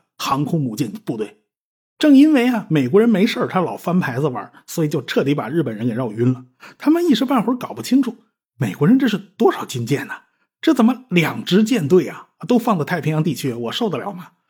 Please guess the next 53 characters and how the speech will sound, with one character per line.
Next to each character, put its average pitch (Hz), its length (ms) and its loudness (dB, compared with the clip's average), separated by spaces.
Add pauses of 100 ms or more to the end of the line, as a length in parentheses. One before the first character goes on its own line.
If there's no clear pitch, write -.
(140)
而 285 160 4
且 233 140 4
呢， 220 200 0
他 277 140 0
们 294 160 4
也 311 140 0
搞 139 220 -10
不 127 100 -10
清 247 220 4
楚 220 120 2
自 220 140 -4
己 151 140 -2
到 220 220 -6
底 127 140 -8
是 - 160 -6
在 160 140 -6
跟 240 360 0
谁 - 440 -2
作 247 240 -2
战。 - 280 -12 (240)
你 202 60 2
到 269 220 0
底 180 120 -2
是 214 160 -2
跟 240 180 2
斯 254 200 -4
普 277 80 -4
鲁 185 120 2
恩 277 140 4
斯 415 280 6
作 247 160 0
战 220 200 2
呢， 160 140 -2
你 131 160 -2
还 190 160 -2
是 202 100 0
跟 214 180 2
哈 240 140 -4
尔 180 140 -2
西 196 160 -2
作 196 160 -2
战 151 200 -4
呢？ 127 140 -8 (240)
所 302 140 0
以 - 20 4
日 440 120 8
本 233 100 0
人 330 200 2
也 370 120 4
搞 214 180 -4
不 - 80 -12
清 226 200 -10
楚， 226 120 -14